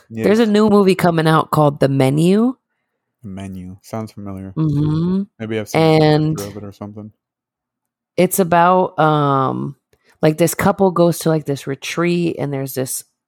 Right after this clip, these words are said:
Speaker 2: insane chef, um, and you're, like, tasting it and you have to decide what the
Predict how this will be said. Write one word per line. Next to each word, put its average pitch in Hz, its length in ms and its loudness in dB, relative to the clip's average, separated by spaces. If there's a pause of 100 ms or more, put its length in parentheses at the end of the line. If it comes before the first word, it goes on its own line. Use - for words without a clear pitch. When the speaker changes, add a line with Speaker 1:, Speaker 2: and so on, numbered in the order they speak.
(200)
Speaker 2:
insane 160 680 0
chef, - 720 0 (580)
um, 123 640 2
and 151 180 2
you're, 151 120 4
like, 147 200 -2 (380)
tasting 180 580 2
it 202 200 2
and 160 120 2
you 160 80 4
have 160 180 0
to 165 200 0 (240)
decide 151 540 0
what 151 260 -2
the 127 500 0